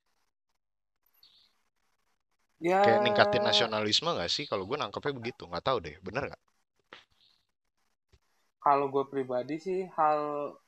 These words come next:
Speaker 1: kalau nasionalisme itu rasa cinta
Speaker 2: Hmm.
Speaker 1: berarti gua. Ya, bisa dibilang,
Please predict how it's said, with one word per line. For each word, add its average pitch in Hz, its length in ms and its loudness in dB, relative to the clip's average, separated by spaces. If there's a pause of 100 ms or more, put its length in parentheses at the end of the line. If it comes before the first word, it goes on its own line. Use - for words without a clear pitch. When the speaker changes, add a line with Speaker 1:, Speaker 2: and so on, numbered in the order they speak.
(220)
Speaker 1:
kalau 143 240 2
nasionalisme 143 920 -6 (160)
itu 165 240 -10 (200)
rasa 147 180 -4 (100)
cinta 151 300 -2
Speaker 2:
Hmm. 120 40 0
Speaker 1:
berarti 110 300 -8
gua. - 120 -20 (1900)
Ya, 117 220 -4 (200)
bisa 135 140 0 (100)
dibilang, 143 500 -4